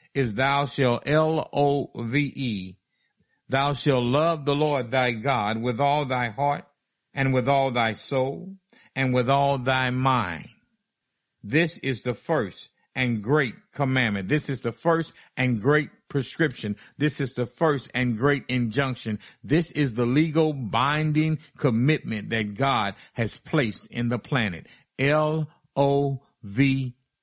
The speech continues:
E. I need you to remember that. And the second is like unto it. Thou shalt, L O V E, thou shalt love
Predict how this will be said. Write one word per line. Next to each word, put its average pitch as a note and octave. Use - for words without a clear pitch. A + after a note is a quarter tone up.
E. G#2+
I G#2
need A#2
you B2
to A2+
remember A2
that. E2
And C#3+
the C3
second E3
is B2
like B2+
unto C3+
it. A#2
Thou C#3
shalt, B2+
L D#3
O D#3+
V D3+
E, B2+
thou C#3
shalt C3
love A#2+